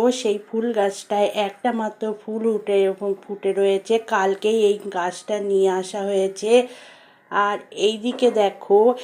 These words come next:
এই জিনিসটা তোমাদের দেখাচ্ছি, তোমরা এটা বুঝতে পারছো, এইটা হচ্ছে আমার গাছের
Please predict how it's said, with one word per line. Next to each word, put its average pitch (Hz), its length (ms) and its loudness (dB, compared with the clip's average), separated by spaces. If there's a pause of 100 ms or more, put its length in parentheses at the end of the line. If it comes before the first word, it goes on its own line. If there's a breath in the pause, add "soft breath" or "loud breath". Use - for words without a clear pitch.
(160 loud breath)
এই 240 160 0
জিনিসটা 233 480 0
তোমাদের 214 420 -2
দেখাচ্ছি, 196 800 0
তোমরা 208 280 0
এটা 208 160 -2
বুঝতে 208 400 -2
পারছো, 240 320 2
এইটা 196 300 0
হচ্ছে 220 540 0 (100)
আমার 202 460 -2
গাছের 208 760 0